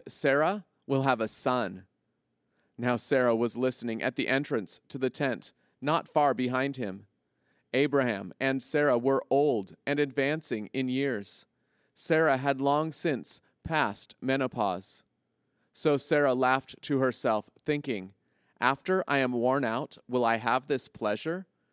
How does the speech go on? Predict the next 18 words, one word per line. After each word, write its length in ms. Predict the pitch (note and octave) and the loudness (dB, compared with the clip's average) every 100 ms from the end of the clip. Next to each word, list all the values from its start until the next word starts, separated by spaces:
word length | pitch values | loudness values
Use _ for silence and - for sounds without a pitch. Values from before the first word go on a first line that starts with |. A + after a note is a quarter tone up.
| _ - | _ -8
especially 680 | A#2+ - - C3+ - F3 F3 | -6 -2 0 0 0 -2 0
when 200 | C#3+ B2+ | 0 0
my 140 | A#2 | -2
husband 520 | A2+ C3 C#3 F3 F#3 | 0 0 0 -6 -6
is 200 | - A#2+ - | -4 -4 0
old 360 | B2 B2+ C3 - | 2 2 -2 -8
too?" 460 | - A#2 A#2 D3 F#3 _ _ _ _ _ _ _ - | -6 -2 -2 -4 -8 _ _ _ _ _ _ _ -4
The 100 | B2+ | 0
Lord 460 | C3 C3 B2+ A2 - | 4 4 4 0 -4
said 260 | - C#3+ C3+ | -6 0 0
to 160 | C#3 - | 0 0
Abraham, 640 | C3 B2+ A#2+ G#2+ G2 G#2 _ _ _ _ - | 2 2 0 -2 -4 -12 _ _ _ _ -6
"Why 200 | B2 D3+ | 0 0
did 160 | G#3+ G3 | 0 -2
Sarah 300 | G3+ F3+ D3 | 0 2 2
laugh 480 | C3 D#3 C3 A2+ - | 2 2 0 -6 -4
and 180 | C3+ C3+ | -2 -2
say, 440 | - D3+ A2 G2+ | 0 0 0 -4